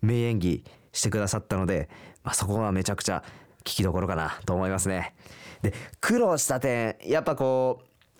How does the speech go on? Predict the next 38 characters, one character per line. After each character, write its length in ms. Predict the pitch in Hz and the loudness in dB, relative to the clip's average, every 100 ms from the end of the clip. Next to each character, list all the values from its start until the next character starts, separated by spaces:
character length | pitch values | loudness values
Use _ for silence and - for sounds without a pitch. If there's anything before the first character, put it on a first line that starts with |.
| - | -2
い 40 | 214 | 2
ろ 100 | 247 | 4
ん 80 | 247 | 4
な 100 | 247 | 2
と 120 | 233 | 2
こ 80 | 226 | 2
ろ 80 | 233 | 2
か 80 | |
ら 80 | 101 | 0
の 80 | 80 | 0
こ 140 | - | 0
う 60 | 107 | 0
解 220 | - 185 | 2 2
釈 280 | - 95 92 | 0 0 0
の 120 | 78 | 0
違 360 | - 127 110 101 | 0 0 0 0
い 20 | |
だ 80 | 85 | -2
っ 80 | - | 0
た 100 | 80 | 0
り 80 | |
で、 180 | 76 87 - - | 0 -2 -6 -4
ま 140 | 104 80 | 0 2
あ、 40 | |
ぶ 160 | 101 147 | 2 0
つ 140 | - | 2
か 100 | 233 | 2
り 100 | 208 | 2
合 60 | 190 | 0
っ 120 | - | -2
た 340 | 95 69 - _ - | -2 -4 -8 _ 0
部 160 | 113 | 2
分 120 | 107 | 2
も 240 | 80 71 - - | 0 -2 -4 -2
あ 120 | 110 | -2
っ 120 | - | -2
て 120 | - | -2
ね、 180 | 80 82 | 0 0